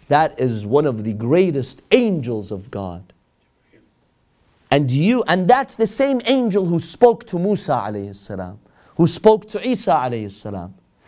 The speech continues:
And you are a prophet. You have a mission, O Muhammad. And your people will try to drive you out of your city,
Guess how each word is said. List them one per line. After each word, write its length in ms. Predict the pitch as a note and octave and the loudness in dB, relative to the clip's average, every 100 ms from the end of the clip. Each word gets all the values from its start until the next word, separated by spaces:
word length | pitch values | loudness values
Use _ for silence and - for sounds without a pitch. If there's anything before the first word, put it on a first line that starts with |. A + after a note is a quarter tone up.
| - - - | -20 -20 0
And 220 | E3 F#3+ | 2 4
you 300 | D#3+ G#3+ C4 | 4 4 4
are 200 | A3+ E3+ | 4 2
a 120 | D3+ C3+ | 2 -2
prophet. 440 | - D3 B2+ - | -2 -2 -2 -6
You 160 | D3+ B3 | 0 4
have 200 | A3 F3+ | 4 2
a 60 | |
mission, 340 | E3 - - A#2+ | 0 -2 -4 -6
O 140 | A2 | -6
Muhammad. 440 | G2+ G2 G2 G2+ - _ _ _ _ _ - - - | -8 -10 -14 -14 -18 _ _ _ _ _ -20 -20 -2
And 180 | E3 G#3 | 2 2
your 260 | G#3+ D#4 E4+ | 4 2 2
people 440 | C4+ B3+ A3 G#3 | -2 -2 2 2
will 140 | F#3+ F#3+ | 2 0
try 260 | - A#3 | 2 2
to 120 | G#3+ | 2
drive 400 | D#3+ C3+ A#3+ C#4 | -2 4 4 4
you 120 | A3 A3 | -2 0
out 340 | F#3 F#3 G#3 | 2 2 0
of 140 | - E3 | -4 -4
your 140 | E3+ | -4
city, 460 | C#3 - C3+ C#3 | -4 -6 -4 -4